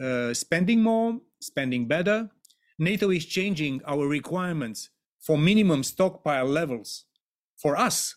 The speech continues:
and of course, being able to continue to provide Ukraine,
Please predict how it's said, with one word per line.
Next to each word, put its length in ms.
and 120
of 140
course, 260
being 220
able 240
to 160
continue 380
to 80
provide 400
Ukraine, 400